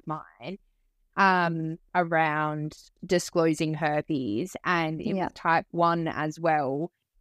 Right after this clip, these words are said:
Speaker 1: And
Speaker 2: Mm.
Speaker 1: she was just talking about it. And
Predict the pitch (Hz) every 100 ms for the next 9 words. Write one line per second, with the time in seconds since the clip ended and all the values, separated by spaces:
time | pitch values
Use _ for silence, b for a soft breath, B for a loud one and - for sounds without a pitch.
0 | - 185 170 170 220 214 208 202 190 190
1 | 180 175 170 170 170 185 185 180 - 196
2 | - 175 170 202 196 175 160 156 143 -
3 | 160 160 156